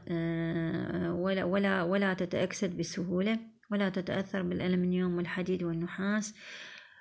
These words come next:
وتعتبر الكاروتينات مواد مانعة للتأكسد، كما أثبتت الكثير من الدر-، ال-، ال-، الأبحاث والدراسات إلى أنها مادة مضادة للسرطان وذات فائدة للنمو أيضا. الصبغة الثانية وهي صبغة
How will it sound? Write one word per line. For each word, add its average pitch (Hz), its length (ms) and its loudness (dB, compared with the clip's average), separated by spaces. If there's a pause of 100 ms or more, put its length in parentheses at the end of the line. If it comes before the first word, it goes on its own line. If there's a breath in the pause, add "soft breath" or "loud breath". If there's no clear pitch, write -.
(140 loud breath)
وتعتبر 208 500 2
الكاروتينات 196 1000 2
مواد 185 440 0
مانعة 196 420 2
للتأكسد، 180 640 -2
كما 185 480 0
أثبتت 196 300 -2
الكثير 190 540 -2
من 185 160 2
الدر-، 170 300 -2
ال-، 175 180 2
ال-، 170 200 0
الأبحاث 185 640 0
والدراسات 170 640 0
إلى 170 140 0
أنها 185 340 0
مادة 185 340 0
مضادة 175 440 0
للسرطان 180 1000 0 (800 loud breath)
وذات 180 360 0
فائدة 180 440 2
للنمو 175 500 2
أيضا. 202 320 2 (920 loud breath)
الصبغة 190 580 2
الثانية 214 500 4
وهي 185 160 4
صبغة 190 280 -2